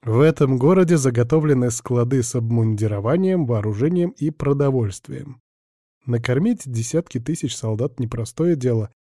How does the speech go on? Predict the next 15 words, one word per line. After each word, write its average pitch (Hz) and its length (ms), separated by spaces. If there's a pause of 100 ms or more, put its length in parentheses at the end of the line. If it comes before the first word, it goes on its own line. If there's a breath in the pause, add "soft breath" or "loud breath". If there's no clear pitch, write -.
(520)
и 151 220
попортить 120 720
немцам 113 680
жизнь — 139 360
моя 110 480
прямая 101 540
задача. 113 540 (1300)
Самое 147 600
важное 139 560
при 117 220
любой 131 420
задаче — 120 560
правильно 139 580
расставить 120 640
приоритеты. 113 720